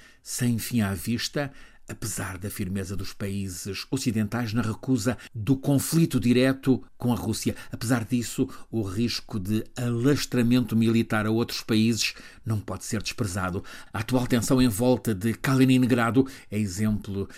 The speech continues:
dessa ameaça de alargamento dos alvos da guerra. O curso, ou até a inércia da guerra, entrou numa fase que se mostra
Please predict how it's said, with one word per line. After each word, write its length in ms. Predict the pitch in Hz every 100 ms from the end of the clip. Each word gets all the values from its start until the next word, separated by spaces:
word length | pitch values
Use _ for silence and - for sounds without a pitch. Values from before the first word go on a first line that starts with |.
| -
dessa 400 | 104 117 104 117
ameaça 600 | 104 104 110 104 104 - 98
de 320 | 95 101 101 -
alargamento 920 | 135 131 127 113 123 123 120 107 107
dos 260 | 117 113 -
alvos 300 | 110 107 98
da 80 |
guerra. 400 | 104 110 95 101 - - - _
O 80 | -
curso, 540 | 131 208 202 - 208 185 - -
ou 160 | 113
até 400 | 110 - 113 107 - -
a 80 | 113
inércia 760 | 120 127 147 143 110 - 113
da 140 | 101 117
guerra, 600 | 107 135 131 123 143 135 - - -
entrou 280 | 139 135 170
numa 220 | 139 131
fase 540 | - 139 135 123 110 107
que 100 | -
se 100 | 113
mostra 680 | 113 113 - - 107 98